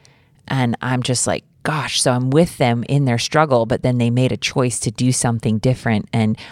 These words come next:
so it was, like, not necessarily, I wouldn't necessarily call that empathy. It started off as that, where I'm just like, "Gosh, I couldn't imagine a relationship like that with a family member." And then they stayed in it. And then it inspired me to,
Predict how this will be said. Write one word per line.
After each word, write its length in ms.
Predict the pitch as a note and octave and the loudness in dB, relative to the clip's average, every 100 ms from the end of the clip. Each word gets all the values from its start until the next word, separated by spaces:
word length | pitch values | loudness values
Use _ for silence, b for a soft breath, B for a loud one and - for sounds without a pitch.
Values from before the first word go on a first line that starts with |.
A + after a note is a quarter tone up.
| B B | B B
so 140 | - D3+ | 0 2
it 80 | F#2+ | 2
was, 160 | C3 | 2
like, 260 | C#3 B2 - B B B - | 2 2 -4 B B B 0
not 300 | D3+ E3+ - | 4 4 4
necessarily, 500 | D#3+ - D3 D3+ A#2 | 0 0 0 2 2
I 60 | |
wouldn't 220 | C#3 D#3 A#2+ | 2 0 0
necessarily 400 | C#3 C3+ C3+ A#2+ | -4 0 0 0
call 240 | C3 B2+ | 0 0
that 180 | A2+ - | 2 2
empathy. 380 | D3 D3 A#2+ A2+ | 0 0 -2 -2
It 80 | |
started 400 | - - D#3 C3 | -2 0 2 2
off 420 | A2+ C#3+ A#2+ A2 - | 2 2 2 0 -2
as 220 | A2+ A2+ | -2 0
that, 380 | A2+ G2+ A#2 - | -2 -2 -2 -4
where 100 | C3+ | -6
I'm 80 | B2+ | -4
just 180 | C#3 - | -4 -6
like, 160 | - | -6
"Gosh, 240 | - C#3 - | -4 -4 -4
I 60 | |
couldn't 260 | A2+ B2 A#2+ | -6 -4 -2
imagine 560 | G#2+ A2 A2 G2+ F#2+ - _ | 0 0 -2 -6 -8 -10 _
a 100 | A#2+ | -2
relationship 640 | A2 G#2+ A#2 - G#2 - | 0 0 -2 -4 -4 -4
like 160 | - - | -6 -6
that 240 | - - | -6 -6
with 180 | - A#2 | -6 -6
a 60 | - | -4
family 320 | A#3 A#3 A3 | -2 0 0
member." 340 | G#3+ - - B B B B _ | -2 -4 -8 B B B B _
And 260 | - A#2 A2+ | -4 0 0
then 440 | A2 G#2 G#2+ A#2 _ _ _ | 0 0 -2 -4 _ _ _
they 140 | A2+ | -4
stayed 400 | A2+ - B2+ A#2 | -4 -2 0 2
in 160 | B2+ B2+ | 0 0
it. 160 | G#2 - _ - | -2 -6 _ -2
And 260 | A#2 A#2 | 0 2
then 360 | A2+ A2 A2 A#2+ b b b | 0 0 -2 -6 b b b
it 160 | B2 | -6
inspired 540 | A#2+ A2+ - A#2+ A2+ A2 | -4 -6 -2 0 0 0
me 260 | C3 B2+ | 0 0
to, 320 | - - A2 | 0 -2 -2